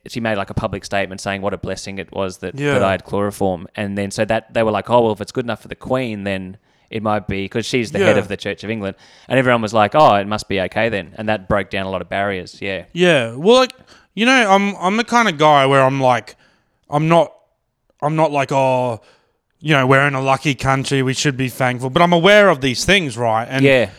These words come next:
Speaker 2: anytime I've had sort of, especially, like, dentistry, I am very thankful. I'm like, "Oh, man, like, it must have been cr-,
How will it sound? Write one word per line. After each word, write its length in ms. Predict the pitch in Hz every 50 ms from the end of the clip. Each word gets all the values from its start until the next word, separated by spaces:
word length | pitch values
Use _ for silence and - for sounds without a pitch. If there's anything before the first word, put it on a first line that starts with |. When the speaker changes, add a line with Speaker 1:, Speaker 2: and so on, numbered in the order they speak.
| - _ _ _
Speaker 2:
anytime 540 | 151 160 165 170 160 - 165 160 156 147 139
I've 140 | 131 117 -
had 560 | - 123 123 123 123 120 120 120 117 113 110 _ _ _ _ _ _ _ _ _ _ _ _ _ _ -
sort 260 | - - - 131 117
of, 100 | 113 117
especially, 400 | 131 123 - - 170 156 - 170
like, 200 | 165 139 104 - -
dentistry, 960 | - 135 139 143 143 131 147 131 - - - 147 151 147 143 139 139 139 143
I 140 | 139 131 139
am 200 | 143 151 165 165
very 220 | 160 160 151 139 123
thankful. 560 | - - 151 185 214 208 - 151 131 117 110
I'm 160 | 117 127 135
like, 140 | 131 123 123 139
"Oh, 220 | 151 165 160 139
man, 320 | 127 127 139 156 165 147
like, 140 | 135 123 123
it 80 | 123 127
must 260 | 135 143 160 - -
have 100 | 202 160
been 340 | 139 139 131 123 113 107 101 _ _ _ _ _ _ _ _ _ _ _ _ _ _ _
cr-, 220 | - - - -